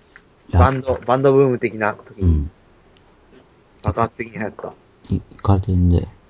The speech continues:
Speaker 2: イカ天で。でも今は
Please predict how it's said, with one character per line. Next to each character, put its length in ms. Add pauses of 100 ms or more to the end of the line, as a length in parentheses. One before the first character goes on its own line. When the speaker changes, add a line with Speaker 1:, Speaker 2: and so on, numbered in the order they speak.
(920)
Speaker 2:
イ 40
カ 120
天 220
で。 140 (1500)
で 80
も 60
今 280
は 80